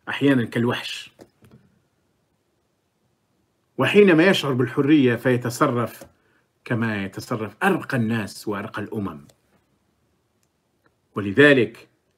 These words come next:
نريد أن تكون كل أيام الأسبوع جمعة، لأن فيها بإذن الله سيكون النصر العظيم. أقول لجنرالات البلاد مرة أخرى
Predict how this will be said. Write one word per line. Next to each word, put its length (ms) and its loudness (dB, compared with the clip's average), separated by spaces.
نريد 280 2
أن 120 -4
تكون 340 -6
كل 300 2
أيام 360 2
الأسبوع 400 -4
جمعة، 680 2
لأن 280 -4
فيها 640 -2
بإذن 260 -4
الله 360 -2
سيكون 440 -10
النصر 320 -8
العظيم. 440 -12
أقول 360 6
لجنرالات 640 0
البلاد 480 2
مرة 260 2
أخرى 460 0